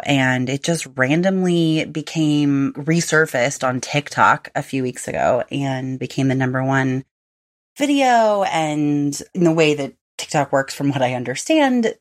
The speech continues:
the other people kept reposting it because they wanted to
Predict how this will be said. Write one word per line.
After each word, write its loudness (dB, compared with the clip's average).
the 2
other 2
people -2
kept 0
reposting -2
it -6
because -8
they 4
wanted -2
to -4